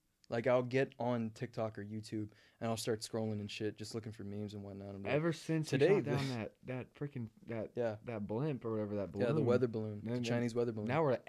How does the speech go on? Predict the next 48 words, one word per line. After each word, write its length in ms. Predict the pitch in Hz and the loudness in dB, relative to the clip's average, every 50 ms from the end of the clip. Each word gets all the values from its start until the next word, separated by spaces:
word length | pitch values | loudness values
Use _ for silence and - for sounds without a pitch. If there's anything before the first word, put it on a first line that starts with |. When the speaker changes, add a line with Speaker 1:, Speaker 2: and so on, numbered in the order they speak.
| - - | 0 4
Speaker 2:
ultra 400 | 139 147 165 156 - - 143 117 | 6 6 6 4 4 2 2 2
sensitive 400 | - - 117 104 - - 95 87 | 2 0 -2 -2 -2 -4 -4 -4
about 140 | 87 92 90 | -2 -4 -2
our 100 | 87 85 | -2 -2
Speaker 1:
Yep. 220 | 82 - 110 117 | 0 0 0 0
Speaker 2:
airspace, 360 | - 85 80 76 - - - - | -2 -4 -4 -6 -8 -12 -14 -8
which 120 | - 139 156 | -6 -4 0
is 60 | 160 | 0
okay. 360 | 151 120 - 95 90 113 139 - _ | 0 0 0 -2 -2 -2 -4 -6 _
I'm 80 | - 127 | -6 0
not 100 | 127 135 | 2 2
Speaker 1:
Yeah. 80 | 147 147 | 4 2
Speaker 2:
mad 120 | 90 87 85 | 0 -2 -4
about 200 | 80 82 85 113 | -4 -4 -4 -4
it. 80 | - - - _ | -6 -8 -10 _
Speaker 1:
It's 80 | - - | -8 0
kinda, 320 | - 226 208 160 123 113 - - _ | 2 4 6 6 4 2 -2 -8 _
it's 80 | - - | -10 -6
kinda 140 | - 147 123 | -4 -4 -4
funny 260 | - 107 107 110 135 143 - _ | -4 -4 -2 -2 -4 -6 -8 _
if 80 | - | -20
you 40 | - | -8
think 140 | - 107 107 | -6 -6 -4
about 220 | 101 107 107 110 127 | -2 0 0 0 0
it. 100 | 135 - | -2 -4
It's 140 | 143 - - | -10 -8 -4
like 160 | 107 110 110 - - _ _ _ _ | -4 -4 -4 -8 -14 _ _ _ _
Speaker 2:
Dude, 240 | - - - 127 123 | -8 -4 -4 -2 2
but 180 | 131 139 127 - | 2 2 2 2
I, 140 | 113 143 156 - - | 2 2 2 0 0
I 120 | - 135 135 127 - - 113 | 2 2 2 2 0 -2 0
did 160 | 135 147 151 | 0 2 4
watch 220 | 143 131 120 110 - | 4 2 2 2 2
the 60 | 120 | 0
other 80 | 110 104 | 2 2
night, 220 | 107 104 104 - | 2 0 0 0
like, 260 | 101 98 95 - - 101 | 0 -2 -2 -2 -2 -4
uh, 240 | 92 90 87 82 80 92 - - - _ - - - _ | -2 -2 -4 -4 -6 -8 -12 -16 -20 _ -20 -20 -20 _
th-, 120 | - 80 69 - - | -16 -14 -14 -8 -4
I've, 140 | 107 113 104 - - - - | -2 -2 -2 -4 -8 -4 -2
I've 120 | - 110 | -2 2
heard 200 | 117 160 180 180 | 4 4 4 6
Joe 120 | 151 147 135 | 6 6 6
Rogan 300 | 127 127 123 120 120 113 | 8 8 6 6 4 0
talk 260 | 104 123 113 107 - | 2 2 0 0 0
about 220 | 113 113 104 101 - | 0 0 0 0 0
that 180 | 101 92 87 | -2 -2 0
one, 460 | 90 95 104 107 110 107 107 104 104 | 0 0 2 2 4 4 4 2 0